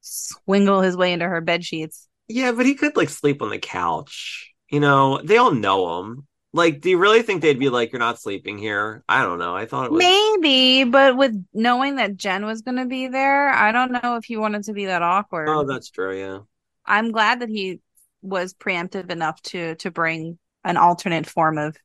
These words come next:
Speaker 1: you know what else, too? If he rode a motorcycle all the way from, where are they supposed to be? North, or, uh,
Speaker 2: Boston.
Speaker 1: Boston. They're supposed to be in Boston.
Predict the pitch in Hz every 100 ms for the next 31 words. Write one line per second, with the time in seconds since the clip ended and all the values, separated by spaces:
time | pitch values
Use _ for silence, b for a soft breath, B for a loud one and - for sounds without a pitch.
0 | _ 240 294 370 359 302 - - 285 285
1 | 320 - - 254 359 403 415 330 214 208
2 | 240 226 226 - 185 202 208 202 202 -
3 | 190 185 175 - - _ - 202 208 214
4 | 208 214 214 208 214 - 208 214 208 185
5 | 190 _ _ - 185 180 170 180 170 170
6 | 165 165 165 175 170 170 202 214 233 -
7 | 208 214 214 196 180 160 170 - 220 233